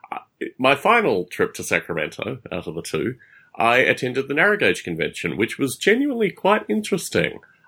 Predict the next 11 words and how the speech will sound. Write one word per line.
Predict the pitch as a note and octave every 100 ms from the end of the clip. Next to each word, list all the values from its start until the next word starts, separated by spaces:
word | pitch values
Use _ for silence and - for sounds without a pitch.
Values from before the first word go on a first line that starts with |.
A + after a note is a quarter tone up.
| -
I | C#3
don't | - A3 G#3
think | - F#3 E3
I'd | C3+ A2
been | C#3+ D#3 D3
to | - B2+
any | - B2 A#2
Narrowgauge | A2 A#2+ A#2+ A#2 G#2
specific | - - - - - -
event | F2+ F2+ F2+
previously, | - A#2 B2 G2+ F2+ - F2 - -